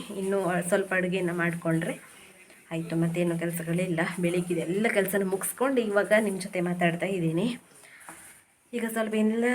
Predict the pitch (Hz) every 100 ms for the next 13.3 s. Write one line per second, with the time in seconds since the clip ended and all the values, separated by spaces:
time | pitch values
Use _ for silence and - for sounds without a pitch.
0 | 254 196 214 254 254 240 240 240 226 220
1 | 240 247 233 233 277 233 220 226 240 220
2 | 214 220 220 214 220 220 214 214 - 233
3 | - - - - - _ _ - _ -
4 | - _ _ _ - - - - - -
5 | 214 214 208 233 254 226 214 202 208 190
6 | 165 147 151 165 165 208 180 180 175 175
7 | 180 180 175 170 170 202 214 226 226 208
8 | 196 208 208 196 190 185 185 185 175 180
9 | 185 165 160 180 180 170 185 190 190 180
10 | 190 196 - - - - - 180 175 175
11 | 180 180 180 220 247 240 175 185 180 175
12 | 185 190 175 202 214 202 185 175 175 202
13 | 170 165